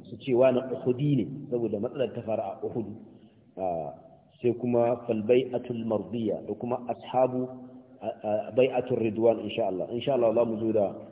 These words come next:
bayani a darasi na gaba da zamu yi akan waɗannan da falalarsu da kuma qala wa fadlu sabiqina qad warad fa qila hum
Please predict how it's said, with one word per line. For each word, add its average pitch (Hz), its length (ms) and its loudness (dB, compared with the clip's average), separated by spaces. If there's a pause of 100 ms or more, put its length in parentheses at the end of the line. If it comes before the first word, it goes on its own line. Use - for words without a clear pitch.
(340)
bayani 113 380 4
a 101 80 -4
darasi 107 440 0
na 110 200 2
gaba 104 240 2
da 104 80 0
zamu 110 260 4
yi 135 140 0 (460)
akan 92 540 -4
waɗannan 110 520 0
da 90 340 -4 (280)
falalarsu 127 580 2 (560)
da 101 80 2
kuma 117 520 2 (360)
qala 120 320 6
wa 107 160 6
fadlu 113 380 0 (160)
sabiqina 120 800 4
qad 123 160 2
warad 117 320 6 (140)
fa 113 100 2
qila 117 400 2
hum 120 320 2